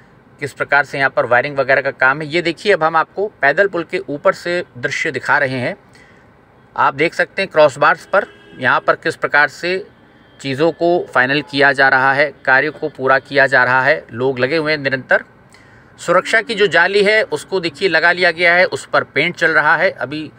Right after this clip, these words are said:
जितने भी ट्रैक्स हैं इनके ऊपर फुट ओवर ब्रिज पर ये जो सुरक्षा की जाली लगाई जाती है ये बहुत इंपॉर्टेंट होती है सुरक्षा की दृष्टि से, ताकि कोई भी यहाँ से गिरे अगर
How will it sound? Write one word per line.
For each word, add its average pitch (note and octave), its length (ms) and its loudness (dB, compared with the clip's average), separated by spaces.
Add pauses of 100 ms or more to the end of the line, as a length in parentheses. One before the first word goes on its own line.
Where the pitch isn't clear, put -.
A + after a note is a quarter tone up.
(320)
जितने B2 280 -4
भी D#3+ 100 -2
ट्रैक्स D3+ 380 0
हैं F3 140 -2
इनके C#3 260 -8
ऊपर E3+ 420 -2
फुट - 300 -6
ओवर B2+ 200 2
ब्रिज A2+ 220 -4
पर G3+ 180 2 (840)
ये C3 140 -4
जो D3+ 320 -4 (720)
सुरक्षा - 380 0
की D3 120 -8
जाली B2 260 0
लगाई C3+ 240 2
जाती D3+ 320 -2
है E3+ 100 -4
ये D#3 160 -2
बहुत B2 340 0
इंपॉर्टेंट B2+ 460 -2
होती D3+ 240 -8
है E3+ 160 -2 (360)
सुरक्षा C3+ 320 -2
की D#3 120 -10
दृष्टि C3 300 -6
से, C#3 140 -10
ताकि D#3 340 -4
कोई D3+ 240 -8
भी D3+ 120 -8
यहाँ C3 220 -2
से D3+ 160 -10
गिरे B2+ 300 0
अगर D3+ 260 2